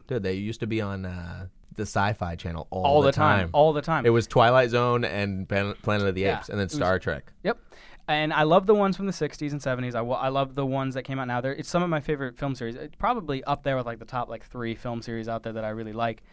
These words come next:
Speaker 2: And so when they started, so when they, like, remade it, like, in twenty ten with, you know, James Franco is in that, that one, I was like, "Ooh, it could be good. Let's see if they actually, you know, do it right." And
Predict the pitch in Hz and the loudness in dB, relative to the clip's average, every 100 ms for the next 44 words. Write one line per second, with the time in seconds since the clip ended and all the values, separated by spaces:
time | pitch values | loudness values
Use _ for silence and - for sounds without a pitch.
0 | - - - - 135 131 - 139 131 127 | -20 -20 -10 -4 -2 -2 -2 0 2 2
1 | 131 131 127 - 147 143 135 - 139 131 | 0 -2 -4 -2 -2 -2 -8 -6 -4 -4
2 | 123 110 113 120 117 123 117 104 - - | -4 -6 -6 -4 -4 -4 -6 -8 -10 -20
3 | - - 117 110 110 101 117 110 113 113 | -20 -18 -16 -12 -12 -6 -6 -6 -6 -4
4 | 127 127 - - 113 - - - 113 101 | -6 -8 -18 -12 -12 -12 -20 -10 -8 -8
5 | 107 104 107 110 110 110 113 107 104 101 | -8 -8 -6 -6 -6 -8 -8 -10 -10 -10
6 | 104 - - 110 107 120 117 - - - | -12 -14 -6 -4 -4 -6 -10 -12 -18 -8
7 | - 131 127 135 - 196 160 139 - 139 | 0 0 2 0 0 0 0 -4 -4 -4
8 | 165 120 131 139 143 139 - 151 147 135 | -2 -4 -2 -4 -4 -10 -8 -4 -2 -2
9 | 139 139 - 139 127 120 - 127 120 135 | -2 -2 -4 -8 -8 -10 -8 -6 -4 -4
10 | 131 147 151 127 123 113 | -2 0 2 0 -2 -8